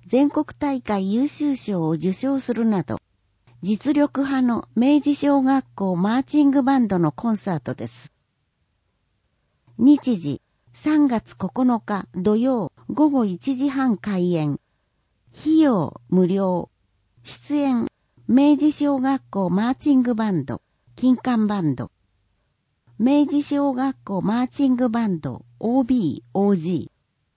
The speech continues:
ー。指揮、庄司さゆり、戸村明則。司会、藤尾久美子。曲目、平成の秋、ラテン、演歌メドレー、ソロ楽器とバンドによる共演。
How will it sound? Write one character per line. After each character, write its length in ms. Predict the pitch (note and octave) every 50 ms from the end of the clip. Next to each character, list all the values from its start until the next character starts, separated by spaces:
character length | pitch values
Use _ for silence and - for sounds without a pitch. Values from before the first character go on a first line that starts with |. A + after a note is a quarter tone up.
| _ _ _ _ _ _ -
ー。 240 | - - - - - -
指 160 | D4 C#4+ -
揮、 20 | - _ _ _ _ _ _ _ _ _ _ _ _
庄 360 | - - - D4 D4+ C#4+ C4
司 180 | G3 F#3+ F3+ E3
さ 200 | - G#3 F3+ F3+
ゆ 180 | F#3+ G3 G#3+
り、 200 | F#3+ F#3 - - _ _ _ _ _ _ _ _ _ _ -
戸 140 | C#4 D#4
村 440 | D4 D4 C#4 A#3+ A3 F#3 D#3+ C#3+ C#3+ - -
明 140 | A#3 G#3+ F#3+
則。 260 | E3 C#3 C3+ A#2 - _ _ _ _ _ _ _ _ _ _ _ _ _ _
司 180 | - - - -
会、 340 | - C4 B3+ B3 A3+ - - _ _ _
藤 400 | _ - A3 A3 A3 A#3 C#4 C#4+
尾 100 | C#4+ C#4
久 180 | - - C4+ B3
美 120 | G#3+ F#3 -
子。 220 | - - A#2 - _ _ _ _ _ _ _ _ _ _ _ _ _ _ _ -
曲 300 | - A#3+ A#3+ - C#4 C#4+
目、 460 | C#4 C4+ B3+ - - A#3 G#3+ - - _ _
平 280 | - - C#4 D4+ D#4+ D#4
成 240 | - D#4 D4+ C#4+ C4+
の 240 | C4 B3+ B3 A#3+
秋、 320 | A#3+ A3 - - E3 C#3+ - _ _ _ _ _ _ -
ラ 200 | F3 G#3+ A3 -
テ 220 | _ - B3 B3
ン、 220 | A#3 A3 G3+ - - _ _ _ _ -
演 160 | - B3+ C#4+
歌 200 | D4 - D4 D4
メ 180 | C#4+ C4+ C4+ B3
ド 160 | A#3+ A3+ G3+
レ 340 | E3+ E3 D3 B2+ B2+ G#2+ -
ー、 40 | _ _ _ _ _ _ _ _
ソ 200 | - - - B3+
ロ 120 | B3+ C#4 C#4
楽 260 | C#4+ C#4+ D4 C#4 _ -
器 100 | - -
と 140 | - F#3+
バ 180 | F3+ F3+ G#3+ A#3
ン 120 | B3+ C4+
ド 120 | B3+ C#4 C4+
に 140 | B3+ B3+ B3+
よ 120 | A#3+ A3+
る 120 | G#3+ G#3+
共 360 | - _ - A3+ G#3+ G#3+ G3+ G3+
演。 340 | F#3 F3 E3 E3 D#3+ D#3